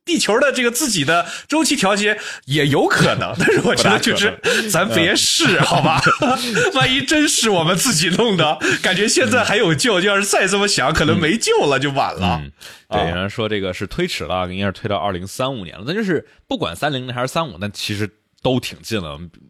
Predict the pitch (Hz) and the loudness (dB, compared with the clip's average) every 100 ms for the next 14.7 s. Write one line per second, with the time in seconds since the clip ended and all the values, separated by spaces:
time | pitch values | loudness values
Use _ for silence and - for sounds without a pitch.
0 | - 104 92 92 135 151 170 - 135 131 | -12 -6 -6 -2 -2 0 0 2 0 0
1 | - 180 143 104 - 113 98 113 147 78 | -2 -4 -4 -8 -6 -8 -6 -6 -8 -8
2 | 85 92 - - _ - 110 101 85 131 | -10 -14 -18 -20 _ -4 -4 -2 -4 -2
3 | 180 113 - _ - 196 185 208 196 202 | 0 -2 -6 _ -2 0 2 0 0 0
4 | 208 214 156 87 107 98 90 - 160 - | 0 0 0 -4 -6 -6 -8 -16 -20 -16
5 | - - - 143 117 123 120 95 131 120 | -18 -18 -8 -4 -2 -2 -4 -6 -2 0
6 | 120 117 - 143 302 185 156 143 131 123 | 2 0 0 0 2 2 4 2 2 2
7 | 123 113 170 151 135 170 202 208 202 196 | 0 -2 -2 -2 0 2 2 2 0 2
8 | 214 214 180 135 123 139 190 196 196 180 | 2 2 2 2 2 0 2 2 2 0
9 | - 104 101 107 113 156 139 143 - - | -2 -2 0 0 0 0 0 -4 -6 -20
10 | - - - 113 107 104 107 123 127 160 | -20 -12 -4 -2 0 -2 -4 -4 -2 -2
11 | 160 123 143 160 175 151 - 110 143 117 | 0 0 0 -2 -2 -2 -2 -2 -2 -2
12 | 92 113 123 - 110 - 120 131 131 139 | -2 -2 -2 -4 -4 -4 -6 -4 -2 0
13 | 135 98 135 143 113 - - 139 131 127 | 0 0 0 -2 -2 -6 -6 -4 -2 -2
14 | 117 110 107 139 139 101 | 0 -2 -2 -2 -2 -2